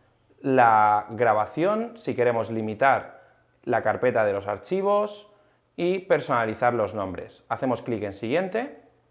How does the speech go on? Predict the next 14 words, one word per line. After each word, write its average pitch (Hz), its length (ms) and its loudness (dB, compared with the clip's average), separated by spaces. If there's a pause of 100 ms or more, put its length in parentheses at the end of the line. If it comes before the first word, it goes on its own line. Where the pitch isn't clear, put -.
(960)
Podemos 123 360 4
personalizar 113 760 0
también 117 520 0 (220)
las 113 440 -2
horas 127 300 4
de 110 100 0
grabación, 107 800 0
en 117 120 -6
este 117 180 -8
caso 123 220 -2
la 113 80 2
vamos 117 240 -2
a 113 60 -2
dejar 110 460 -2